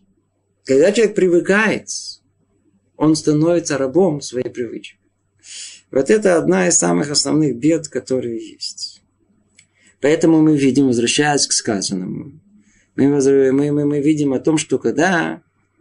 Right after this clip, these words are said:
человек делает даже какой-то поступок, "Иди знай, может быть, этот поступок, это хороший поступок,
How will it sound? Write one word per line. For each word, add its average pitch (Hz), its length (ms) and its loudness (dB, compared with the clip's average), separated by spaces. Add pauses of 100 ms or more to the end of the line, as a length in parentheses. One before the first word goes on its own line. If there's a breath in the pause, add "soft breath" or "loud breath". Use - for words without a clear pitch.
(100)
человек 127 720 0
делает 208 500 2
даже 175 240 2
какой-то 151 400 0
поступок, - 800 -8 (540)
"Иди 127 280 0
знай, 214 300 0
может 160 300 0
быть, 151 300 0
этот - 320 -2
поступок, - 560 -2
это - 140 -6
хороший 190 420 2
поступок, - 560 -8